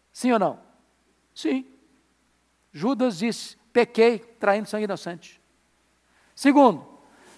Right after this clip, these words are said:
remorso, a pessoa tem tristeza? Tem, tem. Até devolveu o dinheiro. Mas remorso tem volta para Deus? Não tem.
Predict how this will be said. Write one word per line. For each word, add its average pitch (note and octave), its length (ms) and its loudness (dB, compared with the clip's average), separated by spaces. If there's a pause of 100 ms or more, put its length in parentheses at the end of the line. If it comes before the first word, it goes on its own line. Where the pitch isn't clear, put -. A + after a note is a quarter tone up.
(380)
remorso, B3 540 6
a - 40 -6
pessoa A#3 220 -2
tem B3 160 0
tristeza? C#3 800 2 (840)
Tem, A#3+ 300 2 (600)
tem. A3+ 220 -2 (760)
Até A#3 200 -4
devolveu A#3 380 0
o - 20 -10
dinheiro. G3 320 -10 (1500)
Mas B3 400 2 (840)
remorso C#4+ 600 8
tem B3+ 220 0
volta A#3 480 8
para G3+ 160 2
Deus? G3+ 600 2 (600)
Não G#3+ 160 -6
tem. F#3+ 260 0